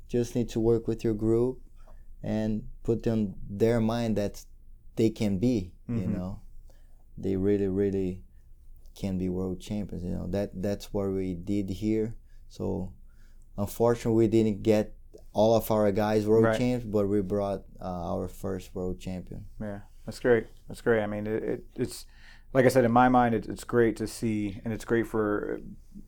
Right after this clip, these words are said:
Speaker 2: people that are training to see that you really can do it from anywhere. You put your mind to it, you, you train hard,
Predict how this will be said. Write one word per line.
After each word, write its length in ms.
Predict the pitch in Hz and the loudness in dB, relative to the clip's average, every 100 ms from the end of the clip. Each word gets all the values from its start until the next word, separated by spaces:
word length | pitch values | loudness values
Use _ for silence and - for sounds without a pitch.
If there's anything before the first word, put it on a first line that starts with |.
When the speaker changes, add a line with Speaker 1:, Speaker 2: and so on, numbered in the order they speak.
| - - - - - - - | -20 -20 -20 -20 -20 -20 -10
Speaker 2:
people 220 | - 120 113 | -2 2 4
that 100 | 104 | 4
are 80 | |
training 380 | 95 113 110 107 | 0 -2 -4 -4
to 80 | 101 | -8
see 180 | - 107 | -6 -6
that 140 | 95 | -6
you 180 | 101 104 | -6 -4
really 280 | 104 107 101 | -4 -4 -4
can 260 | 101 98 95 | -8 -10 -6
do 160 | 95 | -6
it 100 | 90 | -8
from 160 | - 87 | -10 -14
anywhere. 400 | 85 85 82 - - - - - | -12 -14 -14 -16 -20 -20 -18 -8
You 100 | 107 | -4
put 160 | 120 | 0
your 80 | 110 | 0
mind 260 | 107 107 104 | 0 -4 -4
to 180 | 110 107 | -2 -2
it, 140 | 104 104 | -4 -6
you, 160 | 98 - | -10 -10
you 100 | 101 | -12
train 320 | 101 107 104 | -10 -8 -8
hard, 460 | 104 104 107 107 | -6 -4 -4 -4